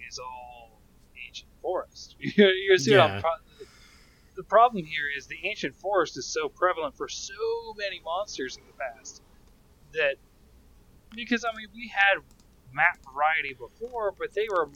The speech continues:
Speaker 1: more, I don't know, these are more fantastical areas.
Speaker 2: Yeah.
Speaker 1: Does that make, does that make
Speaker 2: It
Speaker 1: sense?
Speaker 2: makes
Speaker 1: Like,
Speaker 2: sense.
Speaker 1: it's harder to, to sort of lump things in these different places. Now, it's kinda easy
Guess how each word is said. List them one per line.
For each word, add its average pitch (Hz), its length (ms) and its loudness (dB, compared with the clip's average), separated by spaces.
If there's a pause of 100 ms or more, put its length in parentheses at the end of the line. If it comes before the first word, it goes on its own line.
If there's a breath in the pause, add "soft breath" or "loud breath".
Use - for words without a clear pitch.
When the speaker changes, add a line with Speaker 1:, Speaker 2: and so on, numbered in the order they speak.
Speaker 1:
more, 127 380 -16 (760 soft breath)
I 202 80 0
don't 139 140 -4
know, 131 200 -8
these 160 220 -12
are 143 160 -8 (240)
more 143 220 -4
fantastical 139 920 -4 (100)
areas. - 640 -10 (360)
Speaker 2:
Yeah. 95 260 -8
Speaker 1:
Does 78 120 -18
that 135 120 -8 (120)
make, 131 200 -20 (480)
does - 80 -20
that 143 140 -12
make 135 100 -10
Speaker 2:
It - 60 -18
Speaker 1:
sense? 180 220 -2
Speaker 2:
makes 156 160 2
Speaker 1:
Like, - 60 -2
Speaker 2:
sense. 95 220 -6
Speaker 1:
it's - 80 -10
harder 143 480 -4 (680)
to, 147 220 -4 (160)
to 139 120 -8
sort 139 300 -8
of 120 100 -8 (360)
lump 139 240 -16
things 127 420 -16
in - 560 -20
these - 120 -20
different 120 240 -10 (120)
places. - 500 -6 (720)
Now, 151 120 0 (100)
it's - 160 -10
kinda 170 360 -8
easy 156 300 -16